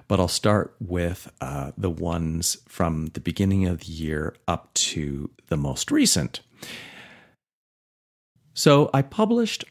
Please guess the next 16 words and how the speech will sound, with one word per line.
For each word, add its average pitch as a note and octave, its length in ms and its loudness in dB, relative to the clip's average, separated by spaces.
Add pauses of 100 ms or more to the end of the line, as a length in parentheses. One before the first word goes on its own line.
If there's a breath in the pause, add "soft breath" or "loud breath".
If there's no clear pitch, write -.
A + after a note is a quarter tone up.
(400)
on A2+ 200 4
staying D#3 500 4
insecure F#2+ 840 -2 (280)
and E2+ 140 0
embracing E2+ 720 0 (120)
imposter C#2 760 -6 (200)
syndrome. C2+ 600 -6 (420)
You E2+ 80 0
know, D2+ 140 0
it's - 140 -6
funny, D2+ 300 -2
I B1+ 80 -6
was C#2 140 -4
having C#2+ 400 -4 (120)
a - 60 -6
session C#2 520 -4